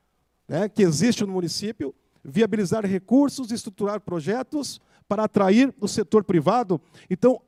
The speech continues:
o empreendedorismo, eu atendo muito o mercado empreendedor.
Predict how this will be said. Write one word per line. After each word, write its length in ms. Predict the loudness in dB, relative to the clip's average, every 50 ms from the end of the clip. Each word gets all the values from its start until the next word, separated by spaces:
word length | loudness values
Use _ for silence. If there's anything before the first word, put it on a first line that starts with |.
| _ _ -4
o 80 | -2 -2
empreendedorismo, 840 | -2 -2 -4 -6 -4 0 2 2 2 2 0 0 -2 -2 -4 -4 0
eu 140 | 0 -2 -2
atendo 400 | -2 -4 -6 -6 -6 -4 -6 -8
muito 680 | -6 -2 0 2 4 4 4 4 2 -2 -4 -6 -6 _ _ -8
o 80 | -6
mercado 440 | -4 -4 -4 -6 -6 -8 -8 -8 -8
empreendedor. 600 | -10 -8 -10 -10 -10 -10 -12 -12 -10 -10 -10 -12